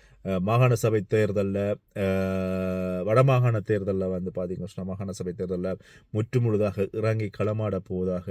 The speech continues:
அவருடைய நேரலையில, அஹ், கௌரவ பாராளுமன்ற உறுப்பினர், அஹ், டாக்டர் ராமநாதன் அர்ச்சுனா அவர்கள் இந்த வழிய, இந்த விஷயத்தை வந்து சொல்லியிருக்கிறாரு.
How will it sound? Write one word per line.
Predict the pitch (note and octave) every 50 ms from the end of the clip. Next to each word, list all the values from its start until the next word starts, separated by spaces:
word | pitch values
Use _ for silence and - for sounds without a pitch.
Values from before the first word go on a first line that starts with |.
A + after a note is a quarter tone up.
| F#2 F#2+ A2+ - _
அவருடைய | - F#2 F2+ F2+ F#2 F#2+ F2+ F#2 F#2 F2
நேரலையில, | F#2 G2+ A2 A2 G#2 G2 F#2+ F#2 F2+ F2+ F2+ F#2 F#2 - _ _ _ _ _ _ _ _ _ -
அஹ், | F2+ F2+ F2+ F2 -
கௌரவ | - - G2+ G2+ G#2 G2 F#2
பாராளுமன்ற | - G#2 G2+ G2+ G2+ F#2+ G2 F#2+ F#2+ F#2 F2+ F2 F2
உறுப்பினர், | F2 F2+ F2+ - - F2+ F#2 F2+ - _ _ -
அஹ், | F#2+ F#2 F2+ F2
டாக்டர் | E2 F#2 F#2+ - - G2+ F#2 F2 F#2+
ராமநாதன் | G2 G#2 A2+ A#2 A2+ G#2+ G#2 G2 F#2+ F#2+ F2+ F#2+ F2+ - _ _ -
அர்ச்சுனா | F2+ G2 G#2+ - - C3+ B2+ A#2 G#2
அவர்கள் | F#2 F2 F2+ F2 F#2+ - F#2 F#2+ G2 F#2 - _ _ -
இந்த | F#2 F2 F2 F2+
வழிய, | F2+ F#2+ F#2+ G2 G2 G2 F#2 F2+ F#2+ F#2
இந்த | F#2 F#2+ F#2+
விஷயத்தை | F#2 F#2+ - A#2+ A#2+ G#2+ F#2
வந்து | F2+ F#2 F#2 F#2 F#2 F#2 E2+ -
சொல்லியிருக்கிறாரு. | - F#2 F#2 F#2+ F2+ G2 F#2 F2+ F2 A2